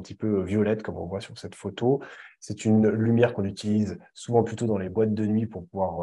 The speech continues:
euh, mieux voir tout ce qui est fluo. Et on l'utilise également dans le domaine médical et particulièrement en dermatologie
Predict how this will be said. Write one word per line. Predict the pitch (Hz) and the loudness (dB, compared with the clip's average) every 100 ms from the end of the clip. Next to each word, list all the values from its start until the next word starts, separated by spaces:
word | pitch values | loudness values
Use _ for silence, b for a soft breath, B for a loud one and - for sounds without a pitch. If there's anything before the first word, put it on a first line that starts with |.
| 82 | -6
euh, | |
mieux | 87 98 | -6 -2
voir | 107 101 107 107 | 0 2 2 2
tout | 104 | -4
ce | - | -10
qui | 98 | -10
est | |
fluo. | 92 - 98 110 143 B B - | -10 -8 -2 2 0 B B -10
Et | |
on | 98 | -6
l'utilise | 95 104 92 - | -4 -2 -4 -4
également | - 127 120 113 117 107 - | -2 2 4 4 2 2 -2
dans | 101 113 | -2 0
le | 110 104 95 | 2 0 -2
domaine | 101 104 101 | -4 -2 -2
médical | 101 92 90 - 110 120 | -2 -2 -6 -4 -2 0
et | |
particulièrement | 92 95 - - 95 101 - | -2 -6 -10 -8 -6 -6 -4
en | 107 | -2
dermatologie | 104 104 98 - 90 87 90 127 | 0 0 -4 -6 -10 -6 -6 -6